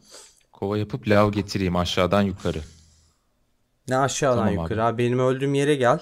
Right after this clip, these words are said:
Speaker 2: Ondan sonra alabildiğini al. Altın varsa abi. Altın ve demir varsa direkt yukarı gelebilirsin ya.
Speaker 1: Altın demir bol miktarda buldum şu an.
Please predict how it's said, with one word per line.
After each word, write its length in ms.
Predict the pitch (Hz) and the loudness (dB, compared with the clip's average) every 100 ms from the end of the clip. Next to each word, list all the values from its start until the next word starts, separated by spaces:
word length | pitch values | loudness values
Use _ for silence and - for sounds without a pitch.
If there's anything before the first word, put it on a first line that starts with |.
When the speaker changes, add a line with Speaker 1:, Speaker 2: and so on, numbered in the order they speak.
| - | -4
Speaker 2:
Ondan 340 | 113 120 131 | -4 -2 0
sonra 300 | 131 - 135 | 0 0 0
alabildiğini 680 | 127 131 147 151 143 147 143 | 2 2 2 -2 -4 -4 0
al. 180 | 143 156 - - | 2 0 -2 0
Altın 480 | 127 127 127 156 151 | 4 4 2 0 4
varsa 380 | 151 131 131 | 4 4 2
abi. 160 | 110 110 | 2 4
Altın 320 | 131 139 170 | 4 4 0
ve 140 | 165 151 | 0 0
demir 240 | 156 160 | 0 4
varsa 400 | 156 143 - 151 | 6 6 4 0
direkt 280 | 147 139 135 | 0 0 -2
yukarı 260 | 123 135 | -4 0
gelebilirsin 560 | 123 120 113 113 - 92 | 2 0 -2 -6 -8 -10
ya. 220 | 87 98 - _ _ _ _ _ _ _ | -10 -10 -14 _ _ _ _ _ _ _
Speaker 1:
Altın 420 | - 92 92 113 107 | -8 -6 -6 -4 -2
demir 300 | 107 117 104 | -2 -2 2
bol 160 | 107 | 2
miktarda 480 | 104 101 98 95 104 | 2 0 0 0 0
buldum 300 | 95 90 87 | -2 -4 -4
şu 140 | - 87 | -2 0
an. 160 | 98 | 2